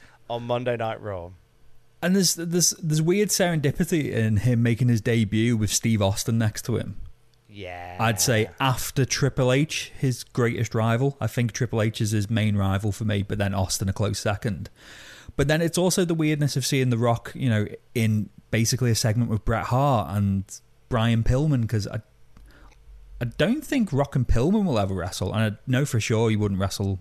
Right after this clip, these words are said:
Speaker 2: Bret.
Speaker 1: I think maybe there are interactions, 'cause the Nation and the Hart Foundation in ninety-seven will have
Speaker 2: Of course,
Speaker 1: some,
Speaker 2: yeah,
Speaker 1: some
Speaker 2: yeah.
Speaker 1: brief run-ins, but
Speaker 2: Yeah.
Speaker 1: then neither of them are the main target at any point for each other,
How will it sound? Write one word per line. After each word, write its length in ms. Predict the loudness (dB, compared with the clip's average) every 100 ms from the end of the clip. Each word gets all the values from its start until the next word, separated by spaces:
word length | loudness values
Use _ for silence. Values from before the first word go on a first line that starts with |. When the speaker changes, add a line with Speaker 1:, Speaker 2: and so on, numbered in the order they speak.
| -6
Speaker 2:
Bret. 420 | -6 -4 -6 -12 -20 -20 -14 -14 -6 -6
Speaker 1:
I 80 |
think 260 | -2 -4 -2
maybe 480 | 0 0 -2 -6 -2
there 160 | 0 2
are 120 | 0
interactions, 1200 | -2 -6 0 0 -2 -8 -8 -8 -10 -12 -12 -14 -8
'cause 280 | -8 -8 -8
the 160 | -6
Nation 440 | -2 -2 -4 -8 -10
and 140 | -8
the 80 | -4
Hart 220 | -4 -2
Foundation 840 | -6 -4 -6 -6 -10 -14 -12 -16 -16
in 160 | -14 -6
ninety-seven 760 | -6 -6 -10 -4 -2 -2 -4 -2
will 200 | -4 -2
have 340 | -2 -4 -8 -14
Speaker 2:
Of 120 | -6
course, 400 | 0 2 2 2 -2
Speaker 1:
some, 100 | -2
Speaker 2:
yeah, 140 | 0
Speaker 1:
some 180 | 0 0
Speaker 2:
yeah. 60 |
Speaker 1:
brief 680 | -2 -2 -2 -2 -2 -8 -12
run-ins, 640 | -8 -4 -4 -6 -14 -18 -18
but 340 | -8 -8 -8 -14 -20 -20 -20 -8
Speaker 2:
Yeah. 120 | 0
Speaker 1:
then 200 | 2 2
neither 420 | 2 4 2 0
of 80 | -2
them 180 | -2 -2
are 40 |
the 100 | -6
main 320 | -4 -6 -6 -8
target 540 | -6 -6 -6 -10 -14 -10
at 80 | -6
any 180 | -6 -6
point 320 | -8 -10 -10
for 120 | -12
each 180 | -10 -10
other, 280 | -8 -12